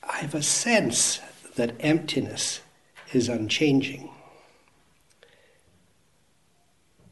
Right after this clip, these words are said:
And I don't know whether it's just when I sort of occasionally get there that,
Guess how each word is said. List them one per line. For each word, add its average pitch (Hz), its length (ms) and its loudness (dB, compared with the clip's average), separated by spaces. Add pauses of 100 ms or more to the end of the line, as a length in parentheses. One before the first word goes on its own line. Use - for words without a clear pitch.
(420)
And 135 120 -4
I 127 80 4
don't 180 240 0
know 160 120 4
whether 143 280 4
it's 123 120 -4
just - 360 0
when 127 140 4
I 110 180 -4 (160)
sort - 420 -4
of - 240 -4 (1080)
occasionally 151 520 4
get 151 300 0
there 110 300 -8 (1000)
that, 117 380 -2